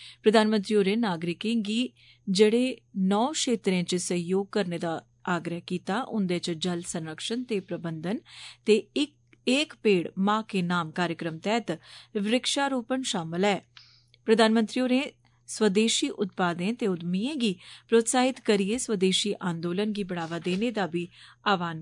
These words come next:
कीता। उ'नें एह् बी आखेआ जे देश दे विभिन्न हिस्सें दा दौरा करियै भारतीयें दे सैलसफा प्रोत्साहित कीता जाई सकदा ऐ। उ'नें रसैनें ते कीटनाशकें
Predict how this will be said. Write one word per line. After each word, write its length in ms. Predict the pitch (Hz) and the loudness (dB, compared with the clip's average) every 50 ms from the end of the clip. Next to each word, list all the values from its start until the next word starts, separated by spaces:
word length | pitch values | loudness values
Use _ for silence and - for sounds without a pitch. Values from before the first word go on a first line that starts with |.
| - | -6
कीता। 300 | - 185 180 - 208 196 185 170 - _ _ _ _ _ _ _ _ - | -4 -4 -2 0 0 0 0 0 -4 _ _ _ _ _ _ _ _ -2
उ'नें 160 | 220 220 214 214 | 2 4 4 4
एह् 140 | 214 208 | 4 4
बी 100 | 185 214 202 | 2 2 2
आखेआ 320 | 185 180 175 - - 240 277 | 2 0 -2 -4 -6 -6 -4
जे 140 | 262 269 247 196 180 | -4 -4 -4 0 2
देश 300 | 196 202 220 240 - - - | 4 4 4 2 0 0 0
दे 100 | 233 247 254 247 | 0 2 2 2
विभिन्न 580 | 202 190 196 175 180 196 208 220 220 233 247 - - | 2 0 0 0 0 0 0 2 2 0 -2 -2 -2
हिस्सें 380 | 240 247 - - - 190 170 160 | -4 -2 -2 -2 -2 -2 -2 -2
दा 120 | 170 170 170 | -4 -6 -4
दौरा 300 | 165 170 170 165 165 160 - | -6 -6 -6 -6 -8 -8 -6
करियै 380 | - 175 180 180 202 247 285 - - - - - - _ - | -6 -6 -4 -4 -4 -4 -6 -8 -12 -20 -20 -20 -20 _ 2
भारतीयें 520 | 262 262 277 277 - - 214 190 185 180 175 | 6 6 6 6 2 -2 -4 -2 0 0 2
दे 120 | 175 190 190 | 0 0 0
सैलसफा 540 | - 196 180 170 160 - 185 170 - 175 170 | 0 -2 -2 -2 -4 -6 -6 -4 -4 -4 -4
प्रोत्साहित 500 | - - 165 156 - - 208 208 202 196 | -4 -6 -8 -6 -4 0 0 0 0 -2
कीता 340 | - 180 160 - 165 165 160 | -4 -6 -6 -4 -4 -6 -4
जाई 200 | 165 170 165 160 | -4 -4 -4 -4
सकदा 340 | - - 170 165 165 190 233 | -4 -6 -6 -4 -2 0 0
ऐ। 60 | 269 - - - - - - - | -2 -2 -6 -18 -18 -18 -6 0
उ'नें 460 | - 233 233 247 247 254 - - 208 | 4 6 6 6 6 4 2 0 0
रसैनें 560 | 196 196 190 - 220 196 190 190 190 220 247 - - | 2 2 2 2 0 0 0 2 0 0 -2 -2 -2
ते 160 | - 226 240 254 254 - - _ _ _ _ _ _ _ _ _ - | 0 0 0 0 -2 -6 -10 _ _ _ _ _ _ _ _ _ -2
कीटनाशकें 760 | - 269 294 - 330 285 226 190 180 196 - - - 190 | 0 2 2 2 0 0 0 2 4 2 2 2 2 -2